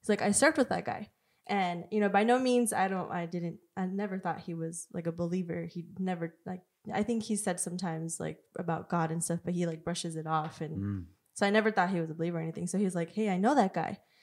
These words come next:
Speaker 1: He's like, "I went out to surf in, like, Huntington one time when he was, like, still alive, of course. And, like, he came up to me and he was like, 'Hey, do you know about Jesus?'"
Speaker 2: No way.
Speaker 1: And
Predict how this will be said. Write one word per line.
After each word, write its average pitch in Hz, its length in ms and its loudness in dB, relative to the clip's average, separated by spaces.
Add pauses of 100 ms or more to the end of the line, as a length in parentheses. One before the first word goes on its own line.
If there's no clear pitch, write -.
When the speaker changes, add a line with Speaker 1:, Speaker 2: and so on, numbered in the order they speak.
(140)
Speaker 1:
He's 196 200 -4
like, 170 180 -2
"I 180 140 -2
went 202 180 0
out 214 260 4
to 185 460 2 (380)
surf 214 460 4
in, 190 100 0
like, 160 160 -2
Huntington 226 540 0
one 175 140 0
time 175 500 0
when 180 140 0
he 180 160 0
was, 160 420 -4
like, 180 160 -12
still 170 440 -2
alive, 170 340 4
of 165 100 -12
course. 170 280 0
And, 175 160 -4
like, 170 180 -6
he 190 100 -10
came 180 240 -2
up 185 140 0
to 208 100 -2
me 196 140 0
and 190 100 0
he 196 80 2
was 180 100 0
like, 180 120 -2
'Hey, 214 160 2
do 196 100 -6
you 202 40 -2
know 202 80 -2
about 208 200 -2
Jesus?'" 202 480 -6 (100)
Speaker 2:
No 95 160 -8 (100)
way. 92 200 -6
Speaker 1:
And 180 480 2